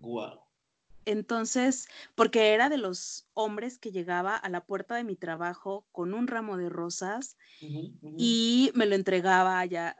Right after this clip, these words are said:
Speaker 2: beso, abrazo, "Ahora sí, regresa a tu jornada". Regresa a mi jornada, obviamente entraba con el ramo de flores, era mucho de darme flores,
Speaker 1: Ujú.
Speaker 2: de publicarme cosas muy bonitas en redes sociales.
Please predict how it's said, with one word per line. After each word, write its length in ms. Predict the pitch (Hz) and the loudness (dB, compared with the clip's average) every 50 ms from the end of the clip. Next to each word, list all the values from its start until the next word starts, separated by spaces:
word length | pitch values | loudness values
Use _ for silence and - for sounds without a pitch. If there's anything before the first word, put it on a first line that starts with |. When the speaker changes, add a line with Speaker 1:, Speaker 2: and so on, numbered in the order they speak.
| - - 170 | -16 -16 -10
Speaker 2:
beso, 400 | 175 190 190 190 190 - 202 202 | -6 -4 -4 -4 -4 -4 -4 -4
abrazo, 640 | 170 175 175 180 190 196 208 - - 240 233 233 - | -4 -2 -2 -2 -2 -2 -4 -6 -8 -8 -8 -6 -6
"Ahora 200 | 214 196 202 196 | -6 -6 -6 -8
sí, 180 | - - 196 170 | -8 -8 -8 -8
regresa 420 | 180 180 175 185 196 196 - 220 | -6 -6 -8 -8 -8 -8 -10 -10
a 40 | 208 | -10
tu 120 | - 196 | -10 -10
jornada". 640 | - - 165 156 165 160 151 147 143 - - 180 - - | -10 -10 -10 -8 -4 -4 -4 -4 -4 -8 -10 -12 -12 -8
Regresa 540 | 185 190 180 185 185 180 - - 190 180 | -4 -4 -2 -2 -2 -4 -2 0 0 0
a 60 | 180 180 | 0 0
mi 120 | 185 180 | -2 -4
jornada, 680 | - - 202 202 226 233 240 240 240 240 247 247 - - | -4 -2 -4 -2 0 0 2 2 2 4 2 2 2 0
obviamente 440 | 185 180 180 175 180 175 175 180 | -2 -2 -2 -4 -4 -6 -6 -6
entraba 380 | 170 175 - 175 170 175 180 175 | -8 -6 -6 -4 -4 -4 -4 -4
con 180 | - 175 175 180 175 175 _ - | -6 -6 -6 -6 -8 -8 _ -8
el 120 | 180 180 | -8 -6
ramo 280 | 185 180 180 180 180 180 | -6 -6 -8 -6 -4 -6
de 80 | 185 190 | -6 -6
flores, 480 | _ - 226 220 220 220 214 240 233 220 | _ -6 -4 -2 -2 -2 -2 -4 -6 -6
era 140 | 202 185 185 | -6 -4 -4
mucho 460 | 185 190 196 202 220 214 - - 190 | -4 -4 -4 -4 -6 -6 -8 -6 -4
de 80 | 180 175 | -2 -2
darme 280 | 170 170 175 175 180 | -2 -2 -4 -6 -6
flores, 580 | - - 214 214 208 202 233 302 - - - _ _ _ - - - | -6 -4 -4 -2 -2 -4 -6 -8 -10 -14 -20 _ _ _ -20 -20 -14
Speaker 1:
Ujú. 240 | 156 151 139 131 147 - | -10 -8 -8 -6 -6 0
Speaker 2:
de 180 | 180 190 208 - | 4 4 4 4
publicarme 600 | 220 220 214 208 196 - 208 196 202 208 202 - | 4 0 0 0 0 0 0 0 0 0 -4 -4
cosas 420 | - 196 185 196 196 190 - - _ _ - | -6 -4 -2 -2 -2 -2 -4 -12 _ _ 0
muy 220 | 233 233 247 240 | 2 4 4 6
bonitas 560 | 208 208 196 202 196 196 - - 190 185 - | 4 2 2 0 0 -2 -4 -4 -4 -4 -2
en 100 | 190 175 | 0 0
redes 240 | 170 175 175 175 170 | 0 0 0 -2 -4
sociales. 720 | - 190 - - - 202 196 196 196 196 220 226 - - | -4 -6 -6 -4 -2 -2 0 0 0 -2 -4 -6 -12 -18